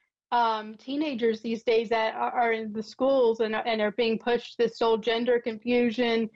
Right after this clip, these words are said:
Um, there's just so much peer pressure. Uh, you know, I'm hearing that, that there's in schools, there's these children that are,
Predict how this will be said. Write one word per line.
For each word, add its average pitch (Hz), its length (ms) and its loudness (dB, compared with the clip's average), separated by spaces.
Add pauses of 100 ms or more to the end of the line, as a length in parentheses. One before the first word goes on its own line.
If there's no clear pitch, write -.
(400)
Um, 220 500 0
there's 233 280 0
just 226 140 -8
so 247 100 2
much 226 260 -2
peer 269 260 2
pressure. 226 800 0 (340)
Uh, 247 40 2
you 254 140 0
know, 247 60 2
I'm 240 120 0
hearing 269 300 -2
that, 233 180 -2 (260)
that 240 200 0
there's 240 260 0
in 240 140 0
schools, 254 440 0
there's 226 240 2
these 220 220 -4
children 247 460 0
that 220 260 0
are, 220 360 -2